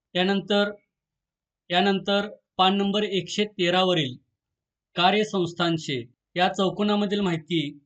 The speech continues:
अवांतर वाचनासाठी आहे. अशा रीतीने माहिती संप्रेषण तंत्रज्ञान या प्रकरणामधील वगळलेल्या भागाची माहिती घेतली.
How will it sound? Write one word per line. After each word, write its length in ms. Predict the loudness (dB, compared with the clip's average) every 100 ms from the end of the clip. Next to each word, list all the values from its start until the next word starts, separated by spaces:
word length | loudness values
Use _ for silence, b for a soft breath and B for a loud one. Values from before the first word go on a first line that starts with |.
| _ _
अवांतर 420 | -2 0 0 0 -2
वाचनासाठी 640 | -2 -2 -4 -4 -6 -6
आहे. 260 | -8 -8 -18 _ _ _ _ _
अशा 240 | -6 -2 0
रीतीने 440 | 0 0 0 -2 -4 -14 _ _ _ -4
माहिती 380 | 0 0 -2 -4
संप्रेषण 720 | -2 -4 -6 -4 -2 -2 -6 -14 _ _ _ _ _
तंत्रज्ञान 680 | -4 -2 -2 -2 0 -2 -4 -10 _ _ _ _ _ _ _ -2
या 120 | -2
प्रकरणामधील 840 | -2 -6 -4 -4 -2 -4 -6 -6 -8 _
वगळलेल्या 580 | -8 -2 -2 0 -2 -2
भागाची 480 | -2 -4 -6 -8 -4
माहिती 300 | -4 -4 -8
घेतली. 320 | -10 -12 -18